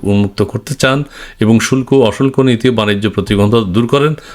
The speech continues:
তাহলে আমরা সম্ভবত এই চিঠির কিছু অংশ পুনর্বিবেচনা করতে পারি।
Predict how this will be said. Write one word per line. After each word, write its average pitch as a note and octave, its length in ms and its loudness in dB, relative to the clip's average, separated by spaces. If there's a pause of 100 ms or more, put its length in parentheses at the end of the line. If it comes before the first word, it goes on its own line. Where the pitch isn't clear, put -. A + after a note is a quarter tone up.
(120)
তাহলে C#3 280 2
আমরা A#2 220 2
সম্ভবত A#2+ 480 0
এই A2 100 2
চিঠির G#2+ 360 -4
কিছু A2+ 360 -2
অংশ G#2+ 240 0
পুনর্বিবেচনা F2+ 880 0
করতে - 320 -4
পারি। D#2+ 400 -4